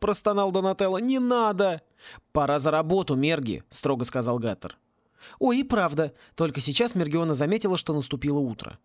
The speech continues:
Она оставила черепашку-мутанта в покое, выбежала на середину комнаты, поклонилась неверящим своему счастью учителям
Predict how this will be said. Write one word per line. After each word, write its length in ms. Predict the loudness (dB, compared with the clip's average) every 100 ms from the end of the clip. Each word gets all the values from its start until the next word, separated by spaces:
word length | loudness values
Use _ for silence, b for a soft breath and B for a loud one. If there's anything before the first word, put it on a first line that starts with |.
| _ B B
Она 240 | 0 0
оставила 400 | 0 0 0 0
черепашку-мутанта 880 | 0 -2 -2 -4 -2 -4 -2 -4 -6
в 60 | -8
покое, 460 | -8 -2 0 0 B B
выбежала 500 | -2 0 0 0 0
на 80 | 0
середину 420 | 0 0 0 -2
комнаты, 460 | 0 2 2 -2 -4 _
поклонилась 580 | -4 0 2 2 2 0
неверящим 500 | 0 2 0 0 -2
своему 360 | -2 0 0 0
счастью 400 | 0 0 -2 -4
учителям 560 | -4 -2 0 0 -2